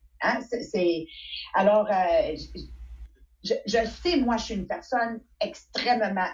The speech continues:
extrêmement, extrêmement courageuse. Je peux pas faire autrement. C'est pour ça que je vous dis toujours, mère et père, soyez courageux parce que vous allez enfanter des enfants courageux.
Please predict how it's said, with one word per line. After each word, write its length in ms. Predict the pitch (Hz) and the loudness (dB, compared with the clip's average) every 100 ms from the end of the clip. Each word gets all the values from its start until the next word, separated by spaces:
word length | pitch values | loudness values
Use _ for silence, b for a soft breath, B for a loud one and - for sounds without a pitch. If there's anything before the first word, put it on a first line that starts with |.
| - | -6
extrêmement, 840 | - - - 214 214 208 180 180 - | -8 -10 -2 2 4 2 0 -2 -2
extrêmement 640 | 175 - 214 196 185 180 180 | -8 -4 0 0 0 -4 -4
courageuse. 520 | 180 185 208 359 302 | -2 0 2 2 0
Je 60 | - | -2
peux 100 | 220 | -2
pas 160 | 262 262 | 0 0
faire 180 | 226 | 0
autrement. 380 | 220 214 247 247 359 254 B B B | 0 0 2 2 2 0 B B B
C'est 100 | 220 | -2
pour 120 | 247 | -2
ça 140 | 240 | 2
que 80 | 330 | 2
je 60 | 254 | 2
vous 140 | 254 | -2
dis 180 | 240 254 | -2 -2
toujours, 320 | 247 220 311 | 0 2 2
mère 280 | 240 247 262 | 2 2 2
et 200 | 226 - | 0 0
père, 420 | 269 302 285 220 | 2 2 2 -2
soyez 380 | - 220 214 254 | -4 0 0 0
courageux 540 | - 226 220 208 302 294 | -4 0 0 0 -6 -4
parce 160 | 220 | -4
que 100 | - | -4
vous 120 | 202 196 | -6 0
allez 200 | 208 233 | 2 4
enfanter 600 | 247 247 233 214 214 294 | 0 2 0 0 0 -4
des 160 | 220 208 | -4 -4
enfants 400 | 190 - 240 226 | -4 -2 0 0
courageux. 520 | 226 202 185 - 180 | -2 2 2 2 -4